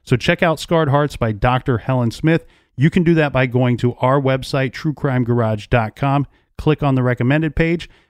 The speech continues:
Pick up any of our suggested books by going through our Amazon banner.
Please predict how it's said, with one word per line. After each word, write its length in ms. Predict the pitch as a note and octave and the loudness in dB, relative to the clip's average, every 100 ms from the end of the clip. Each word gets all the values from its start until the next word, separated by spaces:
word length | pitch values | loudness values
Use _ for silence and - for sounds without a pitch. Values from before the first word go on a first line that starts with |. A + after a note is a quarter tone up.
| _ | _
Pick 160 | - E3+ | -2 0
up 140 | D#3+ | 0
any 160 | E3+ F3 | 2 2
of 100 | D3+ | 2
our 140 | D3 C#3 | 2 0
suggested 640 | C#3 B2 C#3+ - B2+ G#2+ | -2 -2 -2 0 -2 2
books 360 | D3 F3 - - _ _ - | 0 0 -10 -20 _ _ -4
by 140 | A2 | -2
going 320 | A2 A#2 A#2+ | 0 0 0
through 140 | B2+ C3+ | -2 -2
our 180 | C#3 | -2
Amazon 460 | C3 A2+ G2 F#2 E2+ | -2 -2 -2 -6 -6
banner. 340 | F2 E2 _ | -8 -12 _